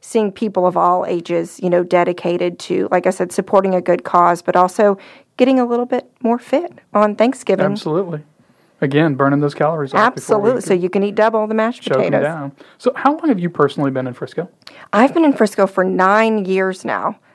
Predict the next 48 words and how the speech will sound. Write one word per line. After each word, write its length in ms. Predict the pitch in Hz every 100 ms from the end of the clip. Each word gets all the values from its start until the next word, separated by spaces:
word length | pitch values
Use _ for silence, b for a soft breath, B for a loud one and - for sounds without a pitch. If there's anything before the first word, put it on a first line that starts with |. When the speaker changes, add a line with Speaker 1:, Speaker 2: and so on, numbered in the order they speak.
| b -
Speaker 1:
Um, 280 | 196 185 190
my 240 | 202 196
husband 520 | 214 277 - 214 190
actually 360 | - 190 - 196
brought 260 | 180 180
us 160 | 185 185
here. 260 | 202 180 185
He 120 | 196
was 120 | 190
a 60 | 196
teacher 380 | - 196 196
and 100 | 190
coach 340 | 180 185 - -
in 220 | 196 185 185
Frisco 420 | 311 320 202 170
I 160 | 127
S 240 | 131 - -
D. 240 | 131 - - b b
And 160 | - 202
we 80 | 196
now 240 | 190 185
have, 340 | 208 190 185 185
um, 360 | 180 180 180 -
two 180 | - 233
young 300 | 220 214 240
sons 500 | - 214 208 262 -
here 220 | 226 214
in 100 | 226
Frisco, 560 | - 233 - 226 247 247
and, 260 | 190 185
uh, 220 | 185 185 185 B B B
it 120 | 254
is 140 | 262 196
such 220 | 202 196
a 60 | 180
great 400 | - 143 123 - _
place 400 | - 175 - -
to 80 | 175
raise 260 | 175 175
a 40 | 180
family, 460 | 175 175 175 180
obviously, 500 | 170 180 190 - 349
as 140 | 185 175
Speaker 2:
Oh, 40 |
Speaker 1:
evidenced 500 | 139 131 196 202 -
Speaker 2:
yes. 40 | -
Speaker 1:
by 280 | 185 185 190
the, 280 | 180 180